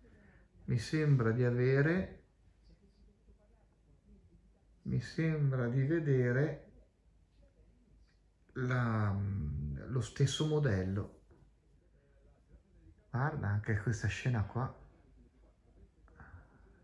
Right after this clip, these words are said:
Ragazzi, è uguale.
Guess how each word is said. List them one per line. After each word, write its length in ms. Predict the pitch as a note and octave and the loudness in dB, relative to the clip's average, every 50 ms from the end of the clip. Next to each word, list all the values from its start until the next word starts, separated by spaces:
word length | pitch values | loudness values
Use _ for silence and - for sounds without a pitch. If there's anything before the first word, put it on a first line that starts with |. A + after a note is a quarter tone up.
| - - - _ _ _ _ _ - - - _ _ _ _ _ - _ _ - - - - - - - - - - - - - - - - | -20 -20 -20 _ _ _ _ _ -20 -20 -20 _ _ _ _ _ -20 _ _ -18 -18 -18 -18 -18 -20 -20 -20 -20 -20 -20 -20 -20 -20 -14 -6
Ragazzi, 480 | - B2 B2+ D3 D3 C#3 - - A#2+ B2 | -4 0 2 2 2 0 -2 -4 -2 -2
è 160 | B2 C#3 D3+ | 0 0 2
uguale. 1080 | D#3 D3 D3 D#3 D3+ C#3+ C3 A2+ A#2 C#3 D3+ C#3+ A2+ G2+ G2 F#2+ F2+ E2+ E2 - - | 2 2 2 2 2 2 2 4 4 4 4 4 2 2 2 0 -2 -4 -6 -8 -12